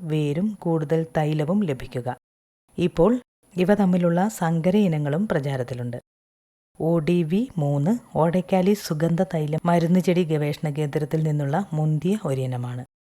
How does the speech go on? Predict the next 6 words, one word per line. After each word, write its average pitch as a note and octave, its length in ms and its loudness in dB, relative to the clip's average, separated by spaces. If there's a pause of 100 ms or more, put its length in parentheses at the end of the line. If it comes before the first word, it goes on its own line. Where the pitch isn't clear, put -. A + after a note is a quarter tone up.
(500)
മറ്റ് F3+ 320 2
കേന്ദ്രങ്ങളിൽ F#3 640 4
നിന്നുള്ളവ F#3 400 2 (1000)
പൂസ E3+ 320 0 (140)
ഹൈബ്രിഡ് D3 640 -2 (120)
ഏഴ്, D3 340 0